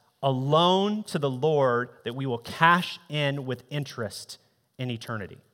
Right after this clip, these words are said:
Now, prosperity gospel preachers will have a heyday with this, uh, to get you to, to make a donation to their ministry, um, and that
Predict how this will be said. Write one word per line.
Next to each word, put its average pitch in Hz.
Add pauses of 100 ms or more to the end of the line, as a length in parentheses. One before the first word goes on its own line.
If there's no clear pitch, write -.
(560)
Now, 139 (680)
prosperity 151
gospel 127
preachers 123
will 117
have 120
a 104
heyday 120
with 92
this, - (520)
uh, 110
to 117
get 143
you 135
to, 120
to -
make 120
a 120
donation 120
to -
their 110
ministry, 117 (600)
um, 110
and 117
that -